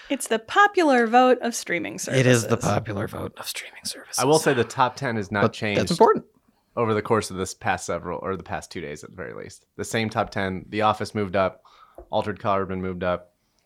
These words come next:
Speaker 3: but the top five has remained the same five. It's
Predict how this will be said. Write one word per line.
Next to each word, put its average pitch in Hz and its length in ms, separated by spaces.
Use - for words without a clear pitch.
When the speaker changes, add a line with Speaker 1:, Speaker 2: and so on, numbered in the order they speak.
Speaker 3:
but 98 100
the 98 60
top 110 220
five 101 360
has 92 160
remained 90 420
the 92 60
same 87 360
five. 82 360
It's - 300